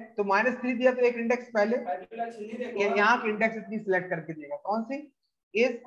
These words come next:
ये देखिए index आपको यहाँ पे select, ये देखिए result आपके पास आ गया। अब बताएं, ये समझ में आ रहा है कि positive में देना है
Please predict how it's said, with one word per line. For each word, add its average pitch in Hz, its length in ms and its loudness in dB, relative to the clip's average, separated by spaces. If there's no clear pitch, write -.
ये 202 140 2
देखिए 196 280 0
index 180 340 0
आपको 165 220 0
यहाँ 147 200 -2
पे 202 140 -12
select, - 720 -10
ये 190 100 2
देखिए 185 260 0
result 165 280 -2
आपके 143 260 -4
पास 123 280 -8
आ 107 80 -12
गया। - 1200 -10
अब 170 100 4
बताएं, 214 300 4
ये 226 160 2
समझ 208 260 2
में 214 120 0
आ 214 80 4
रहा 226 140 8
है 233 200 2
कि 208 60 -4
positive 190 440 6
में 233 140 -2
देना 226 300 2
है 233 160 0